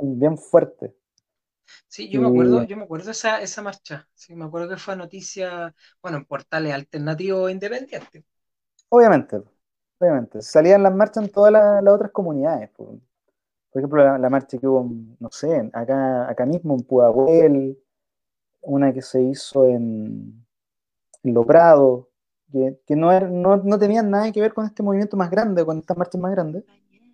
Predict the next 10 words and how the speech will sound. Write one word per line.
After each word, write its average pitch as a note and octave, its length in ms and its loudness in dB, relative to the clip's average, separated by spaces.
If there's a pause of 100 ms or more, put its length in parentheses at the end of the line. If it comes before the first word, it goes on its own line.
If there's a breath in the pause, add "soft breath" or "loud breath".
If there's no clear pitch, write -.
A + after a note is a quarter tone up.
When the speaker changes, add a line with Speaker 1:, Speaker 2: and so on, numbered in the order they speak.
(300)
Speaker 1:
Como E3+ 160 2
eran G3 580 2
cosas A3 300 4
aisladas G#3 560 4
de, F#3+ 300 4
de D#3 260 -2
comuna, G#3 460 2
por E3+ 140 0
así E3+ 180 -4
decirlo, G#3+ 440 -6